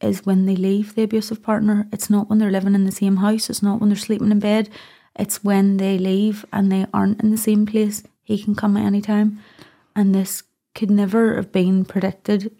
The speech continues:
and it could definitely not have been prevented. Like, this was so random. It was out of the blue.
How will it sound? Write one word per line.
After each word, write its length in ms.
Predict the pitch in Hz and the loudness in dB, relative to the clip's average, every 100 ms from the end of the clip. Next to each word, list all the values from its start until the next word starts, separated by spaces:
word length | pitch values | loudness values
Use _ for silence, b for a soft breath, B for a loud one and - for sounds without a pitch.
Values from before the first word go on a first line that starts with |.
| - | -2
and 180 | 190 185 | 2 2
it 120 | 190 | 0
could 180 | 220 190 | -2 0
definitely 420 | 196 185 220 202 | -2 0 2 2
not 160 | 196 | 2
have 100 | 208 | 0
been 220 | 202 202 196 | 0 0 0
prevented. 580 | 208 196 196 202 220 - | -2 0 0 -2 -6 -8
Like, 120 | 202 | -12
this 180 | 196 - | -10 -8
was 100 | 220 | -8
so 220 | - 214 | -2 0
random. 560 | 202 202 196 202 214 - | 0 0 0 0 0 -2
It 60 | - | -4
was 100 | 202 | -2
out 160 | 196 | -2
of 60 | 202 | -2
the 80 | 208 | -2
blue. 340 | 196 196 208 | -2 -2 -4